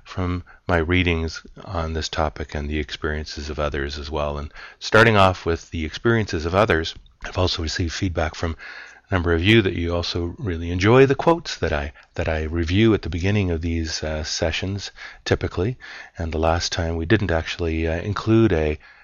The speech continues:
set of quotes, and this time I'm back to including some quotes. And on the topic of success, there are some really good quotes. So let me start off with one by Bob Dylan, who says,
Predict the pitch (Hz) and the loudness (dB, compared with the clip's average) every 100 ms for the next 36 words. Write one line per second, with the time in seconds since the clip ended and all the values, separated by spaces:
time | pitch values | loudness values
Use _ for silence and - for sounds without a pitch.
0 | - - - 85 - - 90 110 - 85 | -20 -10 -2 0 0 -2 0 0 -4 -4
1 | 87 - 113 113 110 92 90 - - 85 | -4 -2 -2 -2 0 2 2 2 -4 -2
2 | 85 85 - 82 82 90 82 85 69 - | -2 -4 -4 -4 -4 -6 -2 -2 -2 -6
3 | 76 78 78 - 135 143 127 - 92 82 | -4 -4 -4 -4 -2 -2 -4 -6 -6 -6
4 | - 71 - 90 85 - - - - - | -6 -6 0 2 2 -2 -14 -20 -20 -20
5 | _ 85 82 - 78 80 98 101 90 80 | _ -4 -4 -4 -6 0 4 4 4 0
6 | 78 73 - 80 - - 80 92 104 - | -4 -4 -6 -6 -6 -8 -6 -2 -2 2
7 | 87 85 82 - - 73 - - - - | 4 4 2 -2 -4 -4 -6 -20 -20 -20
8 | - _ 90 82 82 78 78 76 82 90 | -20 _ -4 -2 -2 0 0 2 4 6
9 | 90 85 107 80 85 85 95 85 87 82 | 4 4 4 4 -2 -4 -4 -2 2 2
10 | 80 | 0